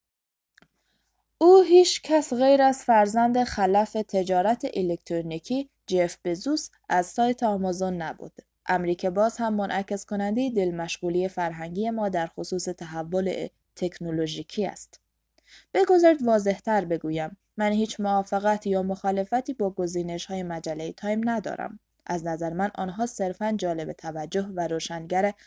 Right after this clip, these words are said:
حقایق هستند، زیرا دورنمایی از روانشناسی مدرن ما را به ما ارائه می‌دهند. مسلماً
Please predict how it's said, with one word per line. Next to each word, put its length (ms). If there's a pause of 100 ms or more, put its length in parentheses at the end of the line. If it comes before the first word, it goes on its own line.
(120)
حقایق 600
هستند، 580 (220)
زیرا 320
دورنمایی 880 (200)
از 240
روانشناسی 760
مدرن 480
ما 180
را 120
به 140
ما 260
ارائه 400
می‌دهند. 600 (600)
مسلماً 580